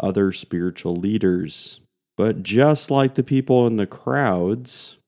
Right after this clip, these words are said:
we're looking past Jesus. We need to understand his identity. Matthew, we encounter Jesus as the promised Messiah, the one who fulfills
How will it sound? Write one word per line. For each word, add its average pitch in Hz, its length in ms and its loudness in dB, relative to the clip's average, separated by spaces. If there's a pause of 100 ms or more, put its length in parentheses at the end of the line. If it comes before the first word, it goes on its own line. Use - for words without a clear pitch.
(560)
we're 101 180 2
looking 107 600 0
past 95 540 0
Jesus. 92 880 -4 (320)
We 117 180 2
need 123 300 2
to 120 240 0
understand 101 1200 -4 (380)
his 95 800 2 (280)
identity. 90 1040 -4 (340)
Matthew, 101 460 -2
we 92 160 0
encounter 95 460 -2
Jesus 92 800 -6 (100)
as 113 320 -2
the 143 100 -6
promised 120 520 -6
Messiah, 120 600 -4 (640)
the 95 120 0
one 101 200 2
who 101 140 0
fulfills 98 880 -2